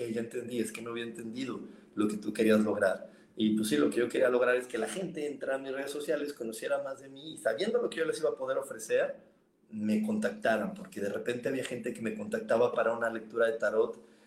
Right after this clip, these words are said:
creyendo que yo hacía lecturas de tarot adivinatorias o lecturas de, de cierto tipo, o de repente me hablaban gente que me quería que hiciera un amarre, y yo de, "No, pues yo no hago amarres, yo no hago esas cosas".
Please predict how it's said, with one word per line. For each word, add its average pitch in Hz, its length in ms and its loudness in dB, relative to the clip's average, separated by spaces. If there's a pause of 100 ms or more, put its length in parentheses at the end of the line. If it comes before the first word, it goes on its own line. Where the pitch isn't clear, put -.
(120)
creyendo 117 420 -2
que - 80 -8
yo 120 80 0
hacía 120 180 0
lecturas 113 380 0
de 113 80 -4
tarot 107 340 0
adivinatorias 110 960 2
o 107 80 -14
lecturas 110 460 -10
de, 110 200 -14
de 107 120 -18
cierto 107 340 -8
tipo, 113 520 -14 (240)
o 107 100 -2
de 107 120 2
repente 113 340 0
me 123 80 2
hablaban 110 640 2
gente 220 340 -8
que 214 100 -12
me 202 120 -16
quería 214 240 -4
que 214 100 -4
hiciera 107 220 2
un 110 80 4
amarre, 117 420 0
y 110 80 0
yo 107 120 0
de, 104 100 -6
"No, 113 180 -10
pues 110 140 -20
yo 110 80 -14
no 113 100 -4
hago 113 220 -2
amarres, 98 460 -8
yo 101 80 -16
no 107 160 -12
hago 107 100 -12
esas 101 220 -14
cosas". 101 480 -10